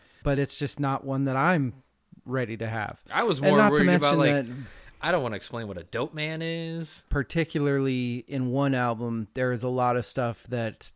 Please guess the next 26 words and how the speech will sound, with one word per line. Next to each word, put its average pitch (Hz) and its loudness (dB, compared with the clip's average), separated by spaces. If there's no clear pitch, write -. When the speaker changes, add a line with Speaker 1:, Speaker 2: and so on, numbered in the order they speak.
Speaker 1:
I 127 -2
probably 147 0
wouldn't 160 -2
ever 147 -2
want 110 -4
one 120 -6
of 113 -4
my 107 -4
kids 104 -8
to - -10
hear. 98 -10
Speaker 2:
Right. - -18
Speaker 1:
We'll 190 -2
get 226 0
into 190 2
that, 156 6
but 143 2
I 135 2
completely 156 -2
see 123 -6
where 117 -4
you're 120 -4
coming 180 2
from, 170 0
completely 131 -2
agree. 135 0